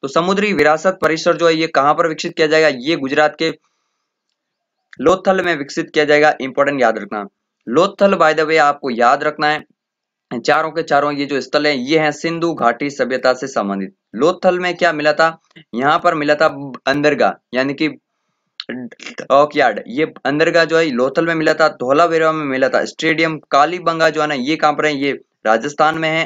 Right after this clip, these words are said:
and रोपड़ मिलेगा आपको पंजाब में, ठीक है ना? तो ये चारों स्थल आपको याद रखने हैं। लोथल and धौलावीरा अभी कहाँ पर है?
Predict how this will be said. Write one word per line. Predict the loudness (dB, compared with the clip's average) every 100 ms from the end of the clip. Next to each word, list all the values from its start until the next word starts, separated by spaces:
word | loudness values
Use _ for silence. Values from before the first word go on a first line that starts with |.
| -4
and | -6 -2 -4 -4 -10 _ -4
रोपड़ | -2 0 0
मिलेगा | 0 0 2
आपको | 2 0 0
पंजाब | 0 2 2 0
में, | -8
ठीक | -10 -4
है | 0
ना? | 0
तो | -2
ये | -6 -2 -4 -2
चारों | 0 0 -2
स्थल | -6 -4 0
आपको | 0 0
याद | 0 0
रखने | -4 -6 -6
हैं। | -8 -18 -8 0
लोथल | 2 2 0 0
and | 0
धौलावीरा | 2 2 2 0
अभी | 0
कहाँ | 0 0
पर | 2
है? | 0